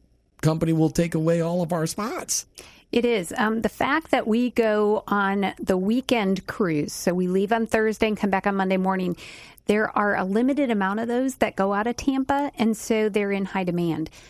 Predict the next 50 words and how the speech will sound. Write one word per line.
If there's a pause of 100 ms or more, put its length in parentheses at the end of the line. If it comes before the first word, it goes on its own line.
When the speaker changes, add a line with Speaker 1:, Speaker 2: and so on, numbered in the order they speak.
(140)
Speaker 2:
And
so
we
need
to
get
the
rooms
booked
as
soon
as
possible.
Does
not
mean
that
there's, (280)
you
have
to
have
it
paid
in
full
up
front. (280)
You
just
need
to
get,
make
the
commitment
so
that
we
know
that
those
rooms
are
gonna
be
yours,
and
then,
um,